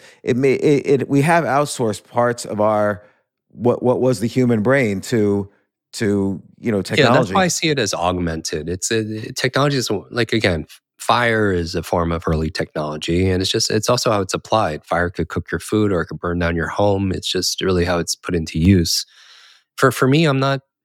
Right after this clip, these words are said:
Speaker 2: not, I have a very positive outlook towards technology. It al-, I mean, allows this to happen, right? Like, this
Speaker 1: Yeah.
Speaker 2: conversation to happen. Um,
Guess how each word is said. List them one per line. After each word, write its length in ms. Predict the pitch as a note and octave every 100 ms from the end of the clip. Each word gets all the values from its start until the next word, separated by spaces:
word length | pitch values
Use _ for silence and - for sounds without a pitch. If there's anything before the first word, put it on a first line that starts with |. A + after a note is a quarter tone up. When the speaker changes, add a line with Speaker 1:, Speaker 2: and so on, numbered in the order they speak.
| _ _ _
Speaker 2:
not, 140 | G2+ A2
I 20 |
have 260 | B2 C#3 D3
a 100 | D#3
very 220 | B2+ F#2+
positive 420 | - F2 E2+ E2
outlook 340 | E2 E2 D#2
towards 260 | - F2 D#2+
technology. 580 | E2+ D2+ E2 D#2+ D#2 D#2+
It 100 | F2
al-, 160 | G#2+
I 40 | -
mean, 220 | G2 F#2
allows 280 | G2 G#2 -
this 160 | A#2+ -
to 80 | D#2
happen, 280 | - D2 D#2
right? 280 | F2 F#2 F#2+
Like, 260 | F2 D#2+ _
this 160 | B2+
Speaker 1:
Yeah. 60 | G2+
Speaker 2:
conversation 580 | F2+ E2+ - G2 - G2
to 80 | E2+
happen. 440 | E2 - E2 F#2 - - _ _ -
Um, 480 | F#2+ F2+ F2 E2+